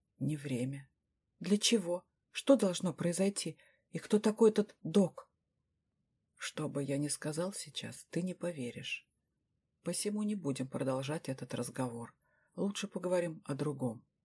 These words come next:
"О чём?" "О чём угодно, ведь у нас уйма времени", с выражением лица, как у мудреца из восточных сказок, будто издеваясь надо мной, заявил Матвей.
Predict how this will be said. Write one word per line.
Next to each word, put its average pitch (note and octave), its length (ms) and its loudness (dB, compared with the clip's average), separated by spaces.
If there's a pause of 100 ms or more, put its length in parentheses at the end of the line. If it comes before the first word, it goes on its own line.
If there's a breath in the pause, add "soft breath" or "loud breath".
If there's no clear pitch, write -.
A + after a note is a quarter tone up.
(240)
"О G3+ 140 0
чём?" D3 300 -2 (1500)
"О D#3 120 -2
чём F3 260 0
угодно, C#3 640 -2
ведь C#3+ 240 -4
у D#3 40 0
нас D#3 280 0
уйма D3 340 0
времени", B2+ 560 -2 (380)
с - 160 -10
выражением E3 500 2
лица, G3+ 360 -2
как - 220 -4
у D#3 40 -6
мудреца F3+ 460 2
из D#3+ 100 2
восточных E3+ 500 -2
сказок, G#3+ 400 0 (320 soft breath)
будто A#3 400 4
издеваясь G#3+ 540 4
надо F3 240 2
мной, A3+ 260 4
заявил E3+ 380 0
Матвей. D#3+ 500 -6